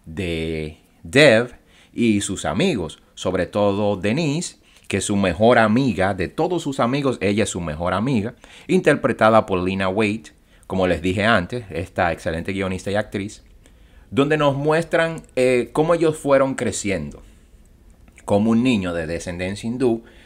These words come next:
tiene como mejor amiga a una amiga afroamericana y muestran cómo, eh, van pasando su adolescencia, las cosas que hacen juntos,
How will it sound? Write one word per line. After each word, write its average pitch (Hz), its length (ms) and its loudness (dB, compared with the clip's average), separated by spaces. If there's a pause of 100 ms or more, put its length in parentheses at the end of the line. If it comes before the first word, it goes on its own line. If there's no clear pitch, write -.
(400)
tiene 123 440 2
como 95 240 -2
mejor 85 360 2
amiga 113 480 2
a 85 260 0
una 95 240 -2
amiga 85 640 -2
afroamericana 92 1300 -4 (440)
y 110 100 0
muestran 120 520 0
cómo, 120 560 -2 (560)
eh, 90 220 -2
van 101 340 0
pasando 104 500 0
su 92 140 -4
adolescencia, 123 880 0
las 87 180 -2
cosas 90 460 -4
que 85 100 -4
hacen 78 300 -6
juntos, 139 560 2